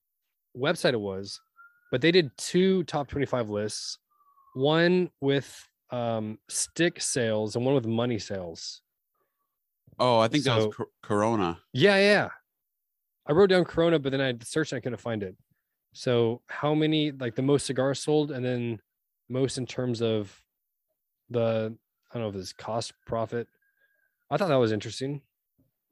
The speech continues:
Speaker 2: That is, but that only shows the,
Speaker 1: Their
Speaker 2: what
Speaker 1: one
Speaker 2: they
Speaker 1: shop.
Speaker 2: ca-, yeah, what they carry.
Speaker 1: It's still, like, if every list is unique, that's kinda cool. Like, different, uh, filters for search engine.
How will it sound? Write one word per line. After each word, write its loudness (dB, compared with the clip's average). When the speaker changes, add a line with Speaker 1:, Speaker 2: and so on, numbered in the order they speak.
Speaker 2:
That 4
is, 4
but -6
that 2
only 0
shows -2
the, -4
Speaker 1:
Their 2
Speaker 2:
what 0
Speaker 1:
one 0
Speaker 2:
they 2
Speaker 1:
shop. -4
Speaker 2:
ca-, -16
yeah, 2
what -2
they 0
carry. -4
Speaker 1:
It's -8
still, 6
like, 2
if -6
every 2
list 0
is 0
unique, -6
that's -6
kinda -2
cool. -6
Like, -4
different, 0
uh, 2
filters -4
for -8
search -6
engine. -6